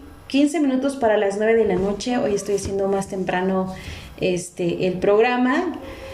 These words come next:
El primero creo que lo hice como a la una de la mañana y el segundo con mis invitados, que fue mi hermano Iván y mi amiga Gaby,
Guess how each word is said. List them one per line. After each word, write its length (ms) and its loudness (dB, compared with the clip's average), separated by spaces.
El 120 -2
primero 360 2
creo 160 0
que 80 -2
lo 100 4
hice 200 -2
como 220 -2
a 20 4
la 100 4
una 220 2
de 80 4
la 100 2
mañana 540 2
y 100 2
el 80 -2
segundo 500 -2
con 240 -2
mis 180 -4
invitados, 500 -2
que 80 -14
fue 160 -6
mi 100 2
hermano 340 0
Iván 520 0
y 80 -2
mi 120 2
amiga 280 4
Gaby, 540 0